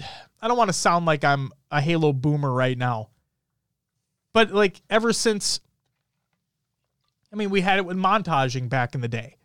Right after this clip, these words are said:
It's not as relevant as it is, as it was back then, but, like, gaming communities as a whole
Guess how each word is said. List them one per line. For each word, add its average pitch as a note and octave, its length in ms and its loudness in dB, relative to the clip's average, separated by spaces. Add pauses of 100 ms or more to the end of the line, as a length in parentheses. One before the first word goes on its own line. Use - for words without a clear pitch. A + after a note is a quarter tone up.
(140)
It's E3+ 180 -4
not A#3+ 120 4
as D#3+ 160 0
relevant D3 440 0
as C3+ 140 -2
it C3 100 -2
is, B2+ 260 -4
as C#3+ 180 -2
it C3+ 80 -2
was C3 200 -2
back B2+ 240 -4
then, F3+ 280 2
but, C#3 160 -2
like, D#3 260 -2 (1800)
gaming C#4+ 380 2
communities F#3 720 -4
as D3 120 -4
a C3+ 60 -4
whole C3 480 -6